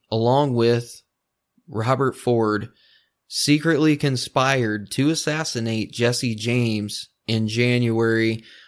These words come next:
or February of eighteen eighty-two, just a few months before he actually was killed. Because they knew he wouldn't make an attempt to arrest him,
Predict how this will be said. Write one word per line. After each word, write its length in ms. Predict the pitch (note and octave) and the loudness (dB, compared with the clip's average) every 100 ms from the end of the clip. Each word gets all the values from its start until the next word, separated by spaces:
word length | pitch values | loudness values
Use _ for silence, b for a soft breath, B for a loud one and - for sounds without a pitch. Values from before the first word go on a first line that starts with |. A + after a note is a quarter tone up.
| B | B
or 200 | A2+ A2+ | -2 -2
February 880 | - A#2+ A2 G#2+ G#2+ G#2+ G#2+ G#2 G#2 _ | 4 4 4 0 0 0 0 0 -4 _
of 460 | A2+ A2 G#2+ - - _ _ | 2 4 2 -2 -12 _ _
eighteen 460 | B2 A#2+ - B2 A#2 | -2 -2 -2 -2 -2
eighty-two, 720 | - A2+ G#2+ F#2+ - B2 A#2 | -2 -2 -2 -4 0 2 2
just 240 | A2+ A2 | -2 -4
a 60 | A2+ | -6
few 280 | - A#2+ A#2 | -6 -4 -2
months 280 | A2 A2 - | -2 -4 -6
before 460 | A2 A2 A#2 A2 | -8 -4 -2 -2
he 220 | A2 A#2+ | -2 -2
actually 480 | A2 G#2+ G#2+ A2 G#2+ | 0 -2 -6 -6 -6
was 460 | G2+ G2+ G2+ G2 - | -4 -2 -2 -2 -6
killed. 440 | - A#2+ G#2 F2 B B B B B _ _ _ B2+ | 0 0 0 -4 B B B B B _ _ _ -4
Because 1040 | B2 A2 - D#3 G3 G3+ F#3 F3 - - - - | -4 -4 -4 0 0 2 0 -2 -6 -8 -12 -8
they 320 | B2 C3 C3+ | 0 2 2
knew 320 | B2+ C3+ C3+ | 0 0 0
he 260 | B2 C3 A#2+ | -2 0 -2
wouldn't 480 | G#2+ A#2 A#2+ A#2+ | 0 0 2 0
make 380 | - A2+ A#2 A#2+ | -2 0 0 0
an 100 | B2 | -2
attempt 480 | G2+ - B2+ B2+ C3+ | -2 -4 -4 -4 -4
to 140 | B2 A2 | -4 -2
arrest 440 | G2 G2+ C3+ - | 0 0 -2 -4
him, 260 | E3 F#3 | -4 -4